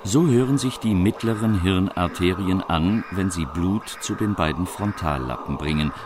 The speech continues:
die in der rechten und linken Gehirnhälfte sitzen. In einem der beiden Frontallappen, bei den meisten Menschen links, sitzt das sogenannte Broca-Zentrum,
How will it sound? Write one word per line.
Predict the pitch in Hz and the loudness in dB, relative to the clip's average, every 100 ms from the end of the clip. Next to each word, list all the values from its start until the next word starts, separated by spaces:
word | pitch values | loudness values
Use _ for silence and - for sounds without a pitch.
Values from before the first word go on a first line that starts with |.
| - | -8
die | 76 | -4
in | 95 | -2
der | 82 76 | -2 -2
rechten | 76 - 98 | -4 -4 -4
und | - 120 - | -2 -4 -2
linken | 73 - 92 | -2 0 -2
Gehirnhälfte | 107 98 80 65 64 60 - | 0 0 0 -2 -6 -8 -10
sitzen. | 60 65 - - - - - - - - - - - | -8 -8 -10 -12 -14 -16 -16 -16 -18 -20 -16 -14 0
In | 127 113 | 4 4
einem | 160 185 | 4 2
der | 113 | 2
beiden | 90 85 78 | 0 0 -2
Frontallappen, | - 78 76 80 78 87 - 156 160 - - - | -2 -4 -2 0 0 0 0 0 -2 -4 -14 -12
bei | - | -10
den | 65 69 | -6 -2
meisten | 76 78 - | -2 -2 0
Menschen | 80 78 - 78 | 0 0 0 0
links, | 87 135 - - - - | 4 2 0 -10 -18 -14
sitzt | - 104 - - - 104 | -2 -2 -2 -8 -6 -6
das | 98 | -2
sogenannte | 95 87 87 87 87 | -2 0 0 0 -2
Broca-Zentrum, | 78 95 120 - 85 76 - 85 78 - 76 85 | -2 4 4 4 -2 -2 -2 -2 -2 0 2 2